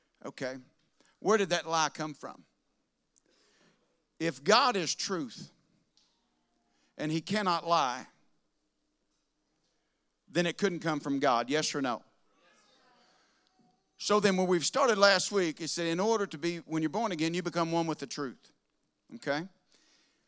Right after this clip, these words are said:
So when Jesus said in John chapter eight, he said, "Therefore you shall know the, and the truth shall make you free." So we begin to talk about that. And,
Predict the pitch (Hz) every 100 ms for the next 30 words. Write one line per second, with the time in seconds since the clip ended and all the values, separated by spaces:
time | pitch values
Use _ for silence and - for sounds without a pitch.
0 | _ _ - - 190 175 247 233 185 208
1 | 185 165 196 185 170 175 165 165 165 156
2 | 170 151 196 180 175 165 147 135 151 180
3 | 180 147 139 - _ _ _ _ _ _
4 | _ _ - _ 147 147 139 170 190 -
5 | 170 147 135 - - 131 156 185 151 160
6 | - - _ _ - 175 165 180 165 110
7 | - _ _ _ _ _ _ - - 226
8 | 226 233 269 226 262 247 190 170 165 156
9 | 165 185